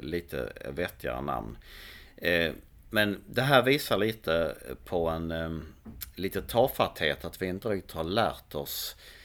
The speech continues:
eller inte på den tiden, för det här var då i mitten av sjuttiotalet, utanför Påarp i Helsingborg.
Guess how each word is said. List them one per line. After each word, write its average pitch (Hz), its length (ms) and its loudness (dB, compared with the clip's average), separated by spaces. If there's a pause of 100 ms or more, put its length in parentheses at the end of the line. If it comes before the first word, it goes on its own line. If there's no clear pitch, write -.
(160)
eller 90 200 0
inte 90 160 -6
på 92 120 -2
den 90 280 2
tiden, 73 380 0
för 90 120 -8
det 90 80 2
här 120 180 4
var 104 220 6
då 85 320 2 (120)
i 82 120 -6
mitten 90 360 -4
av 69 60 -6
sjuttiotalet, 58 1040 -6 (840)
utanför 98 480 0
Påarp 92 600 2
i 73 40 -6
Helsingborg. 80 760 -4